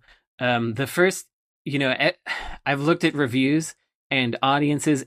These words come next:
and reviewers both hate it. So maybe it takes a real downturn, but for now it's got this real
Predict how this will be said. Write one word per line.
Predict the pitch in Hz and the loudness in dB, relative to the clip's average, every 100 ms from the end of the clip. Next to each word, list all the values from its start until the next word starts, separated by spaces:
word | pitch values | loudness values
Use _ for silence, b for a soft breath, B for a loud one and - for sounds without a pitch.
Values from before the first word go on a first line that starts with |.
| - | -6
and | 135 131 127 | -2 0 0
reviewers | 123 120 120 127 127 120 | 0 2 4 4 2 -2
both | - 131 - 117 110 | -14 -10 -4 -4 -4
hate | - 120 131 | -4 -2 -2
it. | - _ _ _ _ - | -8 _ _ _ _ -10
So | - 147 135 131 127 _ _ - | -2 2 2 0 -8 _ _ -4
maybe | 139 151 180 | 2 4 4
it | 180 | 2
takes | - 175 165 | 2 -2 0
a | 135 | -2
real | 123 131 131 | 0 0 0
downturn, | 120 113 123 147 151 151 | -2 0 -2 0 0 -2
but | - 127 | -4 -6
for | - | -4
now | 123 127 127 | -2 0 0
it's | 120 | -2
got | - 113 | -6 -6
this | 127 110 | -4 -4
real | 123 123 117 | -2 0 -2